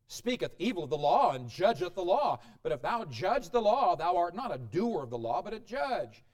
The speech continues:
Does this person have a critical spirit? Number two, do they have an angry spirit? They're just typically an angry person. Just little tiny things set 'em off.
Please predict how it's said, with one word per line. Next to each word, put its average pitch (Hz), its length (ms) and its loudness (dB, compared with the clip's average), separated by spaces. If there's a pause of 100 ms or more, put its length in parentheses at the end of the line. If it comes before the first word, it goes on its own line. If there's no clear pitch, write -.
(240)
Does 285 360 0
this 233 240 -2
person 175 460 -6
have 175 240 -4
a 175 160 0 (280)
critical 160 680 -6 (720)
spirit? - 480 -14 (1500)
Number - 140 -20
two, 175 500 -4 (1120)
do 175 100 0
they 180 120 -2
have 208 160 0
an 226 160 -2
angry 285 840 -4
spirit? 147 580 -6 (1200)
They're 339 100 -12
just 392 260 -6
typically 233 400 -2
an 165 80 -4
angry 202 320 -2
person. 185 480 -6
Just - 160 -20
little 247 160 0
tiny 220 240 -8
things 220 220 -8
set 208 220 0
'em 196 120 -4
off. 185 400 -12